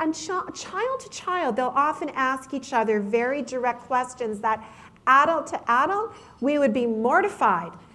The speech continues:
to ask a question like, "How do you go to the bathroom?" Right? So, um, we're,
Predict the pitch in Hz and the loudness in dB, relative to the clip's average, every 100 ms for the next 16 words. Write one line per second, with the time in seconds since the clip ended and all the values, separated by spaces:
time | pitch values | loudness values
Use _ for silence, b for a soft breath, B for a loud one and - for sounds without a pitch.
0 | - - - 247 233 - 220 359 294 - | -12 -4 6 6 6 0 0 2 2 2
1 | 240 220 208 - 254 254 254 226 233 226 | 2 2 -2 -2 2 4 4 4 4 4
2 | 220 214 214 202 202 185 185 247 392 B | 2 4 4 4 2 -6 0 0 0 B
3 | B B - 359 359 359 349 349 349 359 | B B -6 0 2 2 0 4 4 4
4 | 359 - B B 311 381 480 | 0 -6 B B 0 2 2